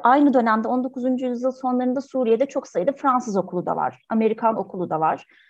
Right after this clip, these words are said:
Ama Fransız okulları genelde Fransızca eğitim veriyor. İşte genelde öğretmenleri, yöneticileri Fransız. Aynı şey Amerikan okulları için de geçerli. Orada da İngilizce eğitim veriliyor. Filistin Cemiyeti'nin kurduğu Rus okulları şu açıdan farklı. Bu okulların,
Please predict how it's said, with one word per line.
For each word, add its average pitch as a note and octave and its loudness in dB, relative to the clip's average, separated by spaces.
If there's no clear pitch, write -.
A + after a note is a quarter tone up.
Ama D4+ 2
Fransız D4+ 0
okulları C4 2
genelde A3+ 2
Fransızca B3 0
eğitim E3+ -2
veriyor. E3 -2
İşte G#3+ -6
genelde G#3 -2
öğretmenleri, G3+ 2
yöneticileri F3+ -2
Fransız. F3 -6
Aynı A3+ 0
şey A3 0
Amerikan A3 0
okulları G#3 -4
için A3 -2
de A3 2
geçerli. F3+ 2
Orada F#3+ 4
da G#3+ 2
İngilizce G3+ 0
eğitim E3 -4
veriliyor. E3+ 0
Filistin E4+ 2
Cemiyeti'nin D4+ 2
kurduğu D4+ 0
Rus F4 0
okulları C#4 0
şu E4 -2
açıdan G3 4
farklı. G3+ 0
Bu D4+ 0
okulların, C#4 0